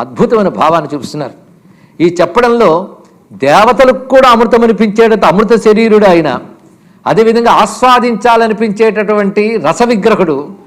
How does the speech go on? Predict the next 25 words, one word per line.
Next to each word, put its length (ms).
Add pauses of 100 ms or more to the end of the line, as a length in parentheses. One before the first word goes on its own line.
(280)
మూడవది 800 (200)
మహాలక్ష్మి 680
కూడా 280
అలాగా 300
భక్తిగా 600
చూస్తున్నది 800
అంటే 500 (220)
ఐశ్వర్యము, 840 (560)
ఆ 200 (100)
అమృత 280
లక్షణము, 840 (320)
ఆ 20
సేద 420
తీర్చే 320
లక్షణము 560
ఎన్ని 320
కలిగి 340
ఉన్నాయి 220
స్వామి 300
యొక్క 300
తనుకాంతిలో 1160 (120)
అంటూ 160
అద్భుతమైన 480
భావాన్ని 440
ఆవిష్కరించారు. 680